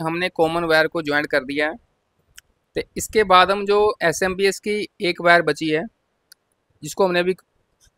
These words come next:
proper connect नहीं किया है, इसके साथ हम float switch की common wire, common wire कौन सी होती है float switch की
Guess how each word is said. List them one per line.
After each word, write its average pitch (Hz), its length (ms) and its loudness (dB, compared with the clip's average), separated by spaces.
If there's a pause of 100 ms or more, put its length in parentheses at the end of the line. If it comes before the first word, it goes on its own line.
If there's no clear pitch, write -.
proper 170 280 4
connect 170 300 0
नहीं 156 220 -2
किया 156 240 2
है, 156 60 0
इसके 175 280 -2
साथ 185 240 4
हम 196 180 0 (1000)
float 196 320 8
switch 190 280 0
की 190 260 -4 (640)
common 226 280 6
wire, 151 300 4 (160)
common 190 200 0
wire 196 180 4
कौन 185 160 0
सी 180 120 -4
होती 190 180 0
है 196 80 2
float 180 220 -4
switch 180 200 -4
की 220 140 -2